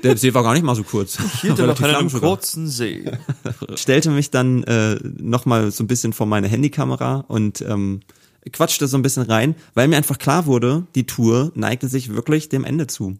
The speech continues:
Speaker 2: Ja.
Speaker 1: Auf der einen Seite sehr, sehr schön, weil es sich abzeichnete, dass alles relativ, äh, komplikationsfrei und bis dahin ohne Platten, ähm, verlaufen war. Und, ähm, ja,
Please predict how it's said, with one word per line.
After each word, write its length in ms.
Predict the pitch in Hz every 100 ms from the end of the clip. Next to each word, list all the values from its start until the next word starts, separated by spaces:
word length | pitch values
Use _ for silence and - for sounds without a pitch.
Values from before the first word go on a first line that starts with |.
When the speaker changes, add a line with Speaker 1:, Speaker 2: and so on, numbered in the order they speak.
| _
Speaker 2:
Ja. 160 | 123 113 _ -
Speaker 1:
Auf 160 | -
der 100 | 113
einen 100 | 98
Seite 220 | 135 131 113
sehr, 160 | 117
sehr 160 | 117 113
schön, 400 | - 120 160 151
weil 120 | 120
es 120 | 120
sich 240 | 120 - 120
abzeichnete, 720 | - - 123 123 139 156 135
dass 320 | 120 - - -
alles 500 | 107 127 180 - - 98
relativ, 800 | 117 143 - 160 175 - - _ _ _ _ _
äh, 380 | 123 123 123 120 120 _ - 143 143 139 -
komplikationsfrei 920 | - 135 170 - - 101 101 120 185 _ _
und 240 | 139 131 -
bis 260 | 123 -
dahin 800 | 139 151 160 104 101 95 110 - _
ohne 280 | 101 110 113
Platten, 580 | - 139 143 107 147 240 _ _ _ _
ähm, 240 | 113 107
verlaufen 520 | - 110 98 98 104 95
war. 280 | 92 127 - _ - - - _ _ -
Und, 360 | 127 127 - 120
ähm, 480 | 117 117 110 110 107 _ - _ _ _ _ _ -
ja, 260 | 165 131